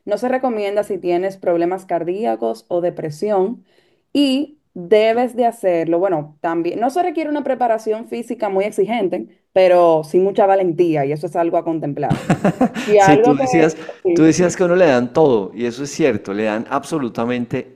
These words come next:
Speaker 2: todo. Le dan hasta ánimos. Allá arriba le dan a
Speaker 1: Ay,
Speaker 2: uno
Speaker 1: qué
Speaker 2: ánimos.
Speaker 1: chulo.
Speaker 2: Lo que uno se tiene que llevar definitivamente es valentía, valentía.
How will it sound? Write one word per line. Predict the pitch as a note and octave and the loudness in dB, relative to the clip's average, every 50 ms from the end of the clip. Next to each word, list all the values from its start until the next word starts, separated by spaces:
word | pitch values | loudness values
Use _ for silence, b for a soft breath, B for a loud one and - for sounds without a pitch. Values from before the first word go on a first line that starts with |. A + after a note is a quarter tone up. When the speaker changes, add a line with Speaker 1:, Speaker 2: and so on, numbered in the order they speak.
| _ _ | _ _
Speaker 2:
todo. | - C#3 A#2+ G2+ F2 D2+ - - B B B B B _ | 2 4 4 4 2 0 -4 -10 B B B B B _
Le | A2+ B2 | 0 2
dan | B2 B2+ C3 C#3 D3 | 2 4 4 4 2
hasta | D3+ - - F3+ C#3+ - - A#2+ | 2 0 0 -2 -2 -2 -2 -2
ánimos. | A#2 A2+ G#2+ G2+ F2+ E2+ F2 - - - - _ _ _ _ | -2 -2 -2 -4 -6 -8 -10 -14 -18 -20 -20 _ _ _ _
Allá | G2 G2 F#2+ G#2+ G#2 | -12 -8 -4 -4 -4
arriba | G#2+ C3 C3+ D3+ D3+ B2+ | -2 -2 0 2 2 2
le | B2 B2+ | 2 0
dan | A#2 G#2 G2 G2 | 0 0 0 -2
a | G2 | -2
Speaker 1:
Ay, | G#2 A2+ A2+ G#2+ | 0 0 0 0
Speaker 2:
uno | G#2 | 0
Speaker 1:
qué | |
Speaker 2:
ánimos. | F#2+ F2 F2 E2 - - E3+ E3 | -2 -4 -6 -10 -12 -14 -12 -12
Speaker 1:
chulo. | E3 D#3+ D#3+ D#3+ E3 E3+ - - | -12 -12 -10 -10 -10 -12 -8 -2
Speaker 2:
Lo | A#2+ C3+ C3+ C3+ | 0 0 0 2
que | - C3 | 0 0
uno | C3 C3 C3+ | 2 2 0
se | - D#3 | -2 -4
tiene | C#3 D3+ D3+ D3 D3 | -2 -2 -2 -2 -2
que | - D#3 | -4 -4
llevar | C#3 C3 A2 G2 G2 F#2+ | -2 -2 -2 -2 -2 -6
definitivamente | G#2+ A2+ - C3 B2 A2+ G2+ - G2+ G2 F#2+ G2 G#2 A2 G#2+ A2 G#2+ - B2 A#2 A#2 - - _ b b b b b b b b b b b _ | -10 -8 -6 -6 -6 -6 -6 -6 -4 -4 -2 -2 -2 -2 -2 -4 -4 -4 -6 -6 -6 -8 -14 _ b b b b b b b b b b b _
es | - G#2+ G#2 F2+ - - G2 | -6 -4 -4 -4 -8 -8 -4
valentía, | F#2 A2 G#2+ G#2+ G#2 G#2 G2+ G2+ G2+ - G#2 F#2+ E2 D#2+ D#2+ | -2 0 0 0 -2 -4 -6 -6 -8 -12 -12 -12 -12 -12 -14
valentía. | F2+ D#2 F2+ G2 G2+ G2+ G2 G2+ G2 F#2+ F#2+ G2 F#2 E2 D2 | -16 -10 -4 -4 -2 -2 -2 -4 -6 -8 -10 -12 -12 -12 -14